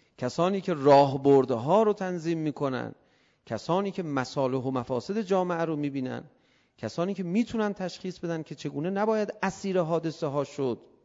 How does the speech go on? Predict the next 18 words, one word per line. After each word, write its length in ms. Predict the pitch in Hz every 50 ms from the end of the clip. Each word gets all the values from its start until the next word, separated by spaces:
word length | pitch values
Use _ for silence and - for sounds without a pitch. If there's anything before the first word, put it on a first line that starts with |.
| _ _ _ _ _ _ _ _ _ _ _ _ _ _ _ _ _ _ _ _ _ _ _ _ _ _ _ _ _ _ _ -
و 80 | - 135
باید 280 | 123 160 185 196 -
توجه 480 | - - 151 147 151 151 147 175 214 226
مردم 340 | 220 185 165 147 175 214 214
رو 80 | 196
به 120 | 156 156 139
چی 360 | - - - - 262 269 254
جلب 500 | 196 196 220 208 196 190 180 165 160 156
کرد، 380 | - 165 160 147 139 143 151 - _ _ _ _ _ _ _ _ _ _ -
کی، 280 | - - 208 240 240 -
کجا. 800 | - 160 156 135 131 180 220 240 233 220 190 143 - - - - _ _ _ _ _ _ _ _ _ _ _ _ _ _ _ _ _ _ _ _ _ _ _ _ _ _ _ _ _ _ _ _ _ _ _ _ _ _ _ _ _ _ _ _ 170 175
بخشی 460 | - 254 - 208 - - - - 285
از 220 | 294 285 277 254 262
آیات 520 | 247 - 254 247 247 254 277 285 277 277
قرآن 480 | 269 233 226 233 233 240 - 269 285 285
صرف 800 | - - - - - 269 262 294 320 311 294 285 233 - - 269 269 254 247 240 233 196 185 180
جلب 640 | 190 247 277 285 294 285 277 254 220 226 240 226 208
توجه 880 | 220 - - 214 226 233 233 226 - - - 285 269 240 233 226 214